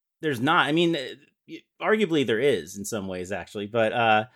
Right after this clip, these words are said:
you know, so, so eventually I found out what Willow was as the months went on. And, uh, you know, I was, I was actually a big fan of, like, the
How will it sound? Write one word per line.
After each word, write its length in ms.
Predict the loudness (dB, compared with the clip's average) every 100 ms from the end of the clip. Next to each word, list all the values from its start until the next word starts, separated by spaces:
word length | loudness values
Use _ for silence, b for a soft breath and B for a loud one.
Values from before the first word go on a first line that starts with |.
| B B
you 80 | 2
know, 140 | 2
so, 260 | 4 2 2
so 240 | 4 4
eventually 580 | 4 2 2 0 0 2
I 80 | 0
found 220 | 2 4
out 120 | 4
what 120 | 4 4
Willow 340 | 4 6 4
was 560 | 2 2 2 4 2 -2
as 120 | -4
the 80 | -4
months 260 | -4 -6
went 140 | -10 -10
on. 380 | -8 -8 -8
And, 540 | -10 -12 -12 -12 -12 -10
uh, 340 | -8 -6 -6 -8 -10 -14 _ _
you 100 | -6
know, 220 | -4 -4
I 100 | 0
was, 160 | 0 2
I 140 | 4
was 140 | 4 2
actually 400 | -2 -4 -8 -10
a 40 | -8
big 220 | -8 -6
fan 220 | -6 -2
of, 120 | 0
like, 260 | 0 -2 -6 -6
the 420 | -2 0 -2 -4